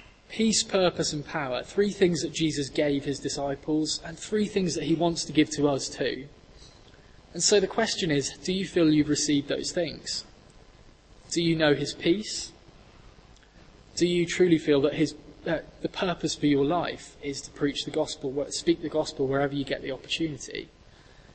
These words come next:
And do you truly trust that Jesus has given you the power to do that? Because the good news is, if we feel we're lacking in any of these things this morning, all we have to do is go to the Lord and ask him. He's not withheld his only Son from us,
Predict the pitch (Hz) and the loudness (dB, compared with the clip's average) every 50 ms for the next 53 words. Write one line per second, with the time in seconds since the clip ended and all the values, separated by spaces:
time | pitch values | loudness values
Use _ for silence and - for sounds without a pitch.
0 | - - - - - - - - - - - _ _ - - - 160 170 156 196 | -20 -20 -20 -20 -20 -20 -20 -20 -20 -20 -20 _ _ -16 -8 -4 -4 0 2 2
1 | 214 196 185 156 - - 196 190 180 175 - - - 180 - - - 175 156 139 | 2 2 2 0 0 2 2 2 2 0 -4 -4 -4 -2 -2 0 0 0 0 0
2 | - 165 151 139 156 135 147 143 - 165 147 147 156 156 151 143 143 - - - | -2 -2 -2 -2 -4 -4 -4 -2 0 0 0 0 0 0 0 0 0 -2 -8 -6
3 | 156 151 143 135 - 143 - 170 180 170 - - - - - - - - - - | -4 -4 -4 -6 -6 -4 0 0 0 0 -2 -6 -8 -8 -10 -14 -20 -20 -20 -20
4 | - - - - - _ _ _ - - - - - - - - - - - - | -20 -20 -20 -20 -20 _ _ _ -20 -20 -20 -20 -20 -20 -20 -20 -20 -20 -20 -20
5 | - - - - - - - - 208 180 180 208 - 240 233 196 214 196 180 151 | -20 -20 -20 -10 -6 -2 2 4 4 4 4 2 2 2 2 4 4 4 6 6
6 | 160 143 139 151 - 208 208 185 - - 208 190 180 160 165 156 147 165 156 - | 4 4 4 2 0 0 -2 0 4 6 6 8 8 8 6 6 6 4 2 0
7 | - - 151 143 143 139 147 147 147 139 135 143 135 135 - - 143 135 131 123 | -4 -4 -4 -2 0 0 2 2 2 2 2 2 0 -2 -2 -2 -4 -4 -4 -6
8 | 139 131 - - 151 143 135 139 120 - - - 139 143 - _ _ - - - | -8 -8 -6 -6 -6 -4 -6 -6 -8 -8 -12 -12 -14 -16 -20 _ _ -20 -20 -20
9 | - _ _ - - 202 214 226 220 190 208 190 - - 175 151 160 151 147 139 | -20 _ _ 0 6 6 6 8 6 4 2 0 -2 -2 0 2 4 6 6 4
10 | 131 - 147 147 139 139 - 135 143 135 135 135 127 135 131 139 139 139 - - | 2 2 2 2 2 0 2 0 2 2 2 0 0 -2 -6 -8 -10 -10 -10 -10
11 | - - - - - 123 135 - - _ _ _ - - - - - - - - | -10 -10 -10 -10 -12 -14 -18 -20 -20 _ _ _ -20 -20 -20 -20 -20 -20 -20 -20
12 | - - - - - - 170 165 - 208 214 196 190 175 165 - - 185 165 156 | -20 -20 -20 -16 -8 -6 -4 -2 0 0 2 2 4 2 2 4 6 6 8 8
13 | 143 - - 151 135 160 151 147 147 143 139 - - 156 151 143 135 - - 127 | 6 4 2 0 4 4 4 4 2 -2 -2 -2 0 0 -2 -2 -6 -10 -10 -12
14 | - - - - - - - - - | -10 -10 -10 -10 -10 -10 -10 -10 -12